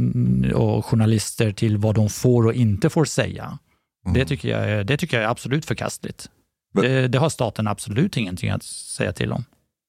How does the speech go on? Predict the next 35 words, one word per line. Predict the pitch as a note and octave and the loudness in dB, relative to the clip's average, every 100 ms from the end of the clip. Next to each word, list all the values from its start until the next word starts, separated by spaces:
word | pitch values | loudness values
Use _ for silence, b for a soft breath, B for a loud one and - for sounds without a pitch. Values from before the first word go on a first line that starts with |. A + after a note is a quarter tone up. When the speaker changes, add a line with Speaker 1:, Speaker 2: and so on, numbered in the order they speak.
| - | 2
Speaker 2:
Mm, | F#2 F2 F#2 F2+ | 4 4 2 2
but, | F2 | 2
but | F#2+ F#2 | 4 4
before, | G2+ A#2 A2 F#2+ | 2 4 4 2
before | F2+ A2 G2 | 0 2 4
we | F2+ | 6
move | G2 F2+ - - | 4 2 -2 0
away | F2+ F2+ | 4 4
just, | D#2+ D#2+ - - | 2 -4 -6 0
uh, | D#2+ D#2 D#2 D2+ B B _ _ | 2 2 0 -6 B B _ _
from, | F#2 D#2+ | -2 -2
from | - - D#2+ | -4 -2 0
the | D#2 D#2 D2+ D#2 - _ _ | 2 2 2 0 -4 _ _
China | - E2+ D#2 | -2 0 0
topic | - D#2 D2+ | -2 -4 -4
too | - E2 | -4 0
much, | E2 - - - B B B B B | 0 -2 -8 -12 B B B B B
um, | E2+ D#2+ D#2 D#2+ D#2 - - - - | 0 2 0 -2 -6 -8 -14 -16 -14
what | - F#2+ F#2+ | -6 0 2
I | F#2+ | 4
was, | F2 E2+ - | 2 0 0
like, | E2 E2 - - - B B B - | 2 0 -4 -14 -14 B B B 0
uh, | D#2+ D#2+ - | 2 2 -2
driving | E2 G2+ G#2 D#2+ - | 0 2 2 0 -2
at | C#2 C#2+ - - | 0 -2 -4 -10
is, | - - - | -10 -10 -6
is | - - | -6 0
the | E2+ D#2+ D#2+ D#2 | 2 4 2 0
U | - G2 D#2+ | 0 2 2
S | E2+ | 0
trying | - G2 E2 | -2 -2 0
to | D#2 D#2+ D2+ D2 - | -2 -4 -4 -6 -8
choke | - G2 - | -2 0 0
out | F#2+ F2 D#2+ | 0 0 0
Speaker 1:
Yeah. | - | -2